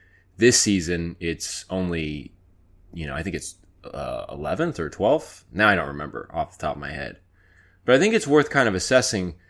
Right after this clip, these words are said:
have the Kings gotten any better? Not just in the long term since then, but even kind of zooming in a little bit more,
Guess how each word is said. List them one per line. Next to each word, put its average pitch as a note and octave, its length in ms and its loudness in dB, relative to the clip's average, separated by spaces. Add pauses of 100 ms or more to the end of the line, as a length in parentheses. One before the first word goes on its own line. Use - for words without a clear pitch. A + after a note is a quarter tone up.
(160)
have B2 180 0
the C3 80 0
Kings F3 760 -4 (840)
gotten B2+ 360 6
any G2 340 0 (100)
better? E3+ 540 4 (220)
Not D#3 240 6
just F3 220 0
in B2+ 100 2
the G2 80 2
long G2 260 4
term F#2+ 260 -2
since - 360 -4
then, G2 300 -2
but E2+ 120 -4
even F#2+ 260 0
kind F2 240 -2
of D2+ 200 -6 (480)
zooming F2+ 380 0
in F#2+ 140 0
a G2 60 -2
little E2+ 160 -4
bit D#2+ 180 -6
more, D#2+ 340 -6